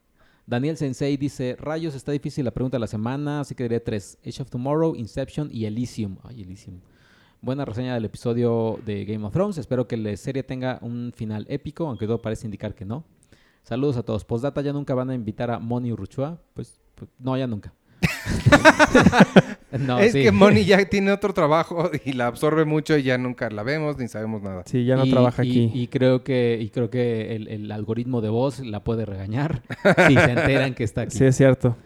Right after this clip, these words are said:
Speaker 1: Eh, Kenael Ortiz, sobre la pre-, pregunta, eh, el origen, aunque son del mismo director, y entonces Interstellar.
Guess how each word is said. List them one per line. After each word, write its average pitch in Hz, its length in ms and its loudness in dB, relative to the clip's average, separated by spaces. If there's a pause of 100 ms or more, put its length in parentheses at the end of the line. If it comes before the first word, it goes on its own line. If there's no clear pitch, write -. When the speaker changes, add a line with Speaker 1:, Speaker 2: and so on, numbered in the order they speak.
(280)
Speaker 1:
Eh, 120 360 0
Kenael 147 400 0
Ortiz, 151 320 0
sobre 143 640 -4
la 135 180 -2
pre-, 131 200 -2
pregunta, 170 880 -2
eh, 131 280 0
el 117 80 -4
origen, 180 460 -4 (160)
aunque 107 480 -6
son 120 160 -6
del 117 80 -6
mismo 127 200 -6
director, 117 360 -4
y 123 120 -4
entonces 135 440 -6
Interstellar. 107 800 -10